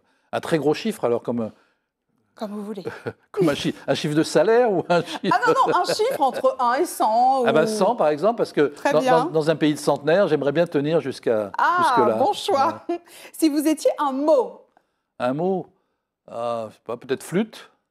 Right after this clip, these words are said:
Speaker 2: Très bien.
Speaker 1: Mm.
Speaker 2: Et si vous étiez un mois, un mois de l'année ?
Speaker 1: Un mois de l'année, euh, avril, c'est mon mois de naissance.
Speaker 2: Ah, bon, bon choix aussi.
Speaker 1: C'est facile.
Speaker 2: <laughs> Si vous étiez un pays ?
Speaker 1: La France.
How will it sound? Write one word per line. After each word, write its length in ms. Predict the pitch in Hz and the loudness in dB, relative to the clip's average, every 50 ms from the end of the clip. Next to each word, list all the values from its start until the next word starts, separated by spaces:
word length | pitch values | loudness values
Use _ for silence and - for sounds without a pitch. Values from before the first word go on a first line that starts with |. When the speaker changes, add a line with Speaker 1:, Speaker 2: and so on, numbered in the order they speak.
| _ _ _ - 113 104 - | _ _ _ -20 -20 -20 -6
Speaker 2:
Très 180 | - 262 262 | -2 -2 -2
bien. 380 | 196 185 175 175 165 170 - - | 0 -2 -2 -2 -2 -2 -4 -6
Speaker 1:
Mm. 200 | - - 107 117 - _ _ _ | -8 -14 -18 -20 -20 _ _ _
Speaker 2:
Et 80 | 247 269 | -10 -10
si 140 | - - 359 | -8 -10 -10
vous 120 | 320 294 | -8 -8
étiez 220 | 294 285 - - 427 | -8 -8 -8 -8 -6
un 120 | 359 277 | -6 -6
mois, 360 | 240 233 240 240 226 220 226 - | -6 -6 -4 -4 -4 -4 -6 -10
un 80 | 233 240 | -10 -6
mois 160 | 254 320 330 | -4 -4 -2
de 80 | 269 277 | -2 -4
l'année ? 260 | 269 254 240 220 226 _ _ _ _ _ _ | -6 -8 -8 -12 -18 _ _ _ _ _ _
Speaker 1:
Un 100 | - 107 | -12 -6
mois 140 | 123 156 170 | -2 -2 -2
de 80 | 160 156 | 0 0
l'année, 460 | 151 151 156 175 180 180 180 160 - _ _ _ _ _ - | 0 0 0 -2 -4 -4 -4 -6 -10 _ _ _ _ _ -12
euh, 520 | 123 131 127 123 120 117 117 113 110 120 127 | -8 -6 -4 -4 -2 -2 -2 -4 -2 -2 -2
avril, 320 | 131 123 139 170 202 202 - | -2 0 0 0 0 0 -2
c'est 100 | - 120 | -4 -4
mon 120 | 120 117 | -4 -2
mois 120 | 120 117 | -2 -4
de 60 | 110 117 | -4 -4
naissance. 600 | 131 131 - - 131 113 101 - - - _ _ _ _ _ | -8 -8 -6 -6 -6 -6 -6 -10 -16 -20 _ _ _ _ _
Speaker 2:
Ah, 440 | - 214 196 180 165 147 - - - 175 170 _ _ | 0 2 2 2 0 -2 -4 -8 -12 -18 -20 _ _
bon, 140 | 175 175 - | -14 -14 -12
bon 200 | - 196 240 302 | -8 -6 -6 -6
choix 180 | - - 339 302 | -4 -4 -4 -4
aussi. 120 | 294 - - | -4 -4 -6
Speaker 1:
C'est 140 | 254 262 - | -6 -4 -2
facile. 460 | - - 320 - - 190 170 139 113 - _ - | 0 0 0 0 0 -2 -4 -4 -6 -10 _ -12
Speaker 2:
<laughs> 60 | - - - - - - - - - - - | -12 -10 -12 -14 -20 -20 -20 -20 -20 -20 -4
Si 160 | - 320 294 | -2 -2 -2
vous 140 | 269 269 302 | 0 0 0
étiez 240 | 302 - - 587 554 | -2 0 -2 -2 -2
un 60 | 453 - - | -2 -2 0
pays ? 320 | 480 466 415 370 370 349 440 494 - _ _ _ _ _ _ _ _ _ _ - - _ - - _ _ _ _ | 0 2 2 2 0 -2 -4 -6 -12 _ _ _ _ _ _ _ _ _ _ -20 -20 _ -20 -20 _ _ _ _
Speaker 1:
La 140 | - 110 92 | -6 -6 -6
France. 440 | - - 147 175 202 - - - | -4 -2 -2 -2 -2 -4 -8 -16